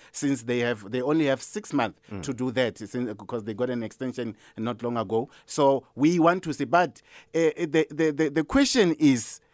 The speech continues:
Speaker 1: uh, whether this is gonna change anything when it comes to, uh, uh,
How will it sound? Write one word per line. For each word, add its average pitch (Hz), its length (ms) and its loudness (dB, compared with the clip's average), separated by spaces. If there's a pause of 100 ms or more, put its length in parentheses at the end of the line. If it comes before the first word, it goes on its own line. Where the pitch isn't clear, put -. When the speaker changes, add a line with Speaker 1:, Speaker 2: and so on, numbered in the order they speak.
Speaker 1:
uh, 135 300 2
whether 170 560 4
this 170 460 0 (120)
is 165 140 2
gonna 170 360 4
change 196 600 0
anything 208 520 2 (200)
when 143 180 0
it 147 120 -2
comes 135 280 -2
to, 127 340 -6 (180)
uh, 120 340 4
uh, 117 500 2